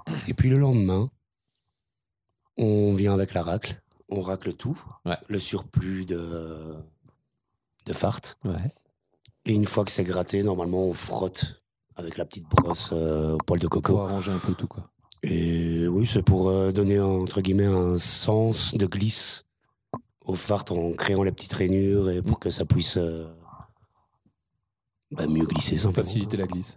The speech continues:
Speaker 2: Bah ouais, parce qu'ici, moi, je, j'avais reçu mon nouveau snow et je me dis, « Oh putain, il est, il est pas farté. Faut que j'aille chez des professionnels. »
Speaker 1: Mais il est affûté,
Speaker 2: Faut que je
Speaker 1: déjà.
Speaker 2: le passe dans le, dans la machine parce qu'ils ont les rouleaux chez, euh,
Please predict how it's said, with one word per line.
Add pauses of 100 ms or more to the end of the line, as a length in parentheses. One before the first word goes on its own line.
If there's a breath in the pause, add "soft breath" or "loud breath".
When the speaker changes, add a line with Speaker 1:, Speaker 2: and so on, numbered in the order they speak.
(120)
Speaker 2:
Bah
ouais,
parce
qu'ici,
moi,
je,
j'avais
reçu
mon
nouveau
snow
et
je
me
dis, «
Oh
putain,
il
est,
il
est
pas
farté. (680 loud breath)
Faut
que
j'aille
chez
des
professionnels. » (160)
Speaker 1:
Mais
il
est
affûté,
Speaker 2:
Faut
que
je
Speaker 1:
déjà.
Speaker 2:
le
passe
dans
le,
dans
la
machine
parce
qu'ils
ont
les
rouleaux
chez,
euh,